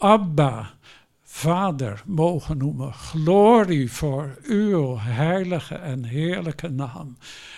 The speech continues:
Vader, we danken u dat het niet ophoudt bij het kruis als onze zonden vergeven zijn, maar dat we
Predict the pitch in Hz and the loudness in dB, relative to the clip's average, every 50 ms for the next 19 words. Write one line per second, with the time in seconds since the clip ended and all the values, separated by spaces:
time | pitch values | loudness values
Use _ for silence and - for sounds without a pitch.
0 | - _ - - 185 196 196 214 214 190 175 147 151 135 131 175 185 202 196 - | -20 _ -4 0 0 2 2 2 2 0 0 0 -2 0 0 0 0 0 0 -2
1 | 151 151 143 143 151 135 147 156 147 147 - 143 - - - 170 156 151 147 - | -2 -2 -2 -2 -2 -2 -2 -4 -4 -4 -8 -12 -12 -8 -6 -6 -6 -4 -4 -4
2 | - 196 185 - 151 139 151 143 135 131 123 113 - 147 135 147 - 117 - - | -4 -4 -2 0 -2 0 0 -2 -2 -4 -8 -6 -6 -4 -4 -4 -6 -8 -10 -12
3 | - - 170 160 180 180 185 190 185 - - 123 - - 156 156 131 - - - | -4 -2 2 4 6 6 6 4 4 2 -2 -6 -6 -6 -6 -6 -6 -8 -12 -16
4 | - - - _ - - 180 190 170 156 143 147 160 135 135 143 143 - 170 180 | -20 -20 -20 _ -2 0 2 2 2 0 0 0 0 0 0 -2 -2 0 2 2
5 | 196 202 190 170 151 - - 147 - - - 151 165 175 - 143 117 131 117 - | 2 2 0 0 -2 -2 -4 -6 -6 -4 -4 -2 -2 -2 -2 -4 -6 -6 -6 -4
6 | 156 147 139 139 139 139 135 131 147 147 151 151 - - 143 | -4 -4 -4 -4 -6 -6 -6 -6 -6 -6 -6 -6 -8 -10 -12